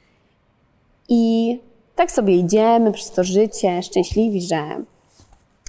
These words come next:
ze związku w związek, tamten jest chamem, to tutaj sobie znajdę drugiego, jak coś, to pójdę się napić albo pójdę na imprezę, szybki seks, em, używki, praca, zawsze się można zatopić w pracy, zatopić się w znajomych, w przyjaciołach,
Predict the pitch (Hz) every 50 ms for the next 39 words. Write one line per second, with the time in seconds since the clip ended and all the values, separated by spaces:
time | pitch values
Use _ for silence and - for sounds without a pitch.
0 | - - - 208 214 220 196 208 214 202 208 - 185 170 214 208 208 220 220 220
1 | 214 196 196 190 185 185 180 - - 190 196 190 175 175 185 - - - 202 202
2 | 196 190 190 185 185 190 190 185 - - - 180 180 - - 180 196 185 180 180
3 | 175 175 180 196 196 190 208 202 196 185 190 185 180 180 185 185 208 226 214 -
4 | - 202 202 - 196 - - 180 175 - - - 196 208 214 208 202 - - 190
5 | 185 180 196 180 180 180 196 - 185 180 175 175 175 185 185 185 - - 214 208
6 | 196 190 196 180 180 - - - - - - _ - - 285 - - - 202 -
7 | - 196 185 185 180 175 180 - - - - - _ _ - - _ - - -
8 | - - - - - - - - - - 220 208 185 196 190 190 - - - 185
9 | 175 175 165 170 - - _ _ _ _ _ _ _ - - 208 196 190 190 -
10 | - 196 180 180 180 180 - - 185 - - - 180 185 185 185 196 190 185 196
11 | 185 - 196 - 185 180 - - - 220 214 202 196 - - 175 180 170 175 185
12 | 180 - 175 - - - 175 170 - - - 208 190 175 180 190 196 202 196 196
13 | 190 196 - - - 175 170 170 170 - 196 196 190 185 185 180 180 175 -